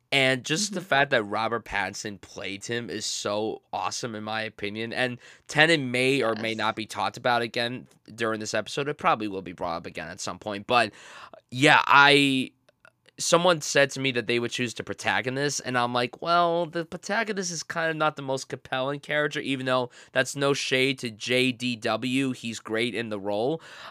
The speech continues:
Speaker 1: I just think that Neil is one of the coolest characters that Christopher Nolan has ever written. And, I mean, again, Robert Pattinson playing him, that's just such a cool, and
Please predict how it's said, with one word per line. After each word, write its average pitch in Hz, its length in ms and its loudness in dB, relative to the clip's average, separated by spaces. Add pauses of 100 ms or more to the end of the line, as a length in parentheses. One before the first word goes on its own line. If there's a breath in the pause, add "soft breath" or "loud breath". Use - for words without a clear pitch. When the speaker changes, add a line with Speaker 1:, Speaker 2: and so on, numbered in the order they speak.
(180)
Speaker 1:
I 139 460 8
just 123 280 -8
think 123 260 -2
that 113 260 2
Neil 120 480 0
is 113 120 -4
one 117 200 -2
of 107 60 -10
the 104 80 -6
coolest 104 400 -4
characters 101 420 -2
that 101 140 -4
Christopher 104 340 -6
Nolan 98 340 -6
has 92 220 -8
ever 104 280 -2
written. 113 480 -8 (500 loud breath)
And, 104 540 2 (200)
I 123 80 -2
mean, 127 260 -2
again, 117 360 4
Robert 117 320 2
Pattinson 113 460 2
playing 104 340 -4
him, 110 240 -4
that's - 400 -4
just - 260 -6
such - 240 -4
a - 20 -14
cool, 107 220 -6
and 135 180 0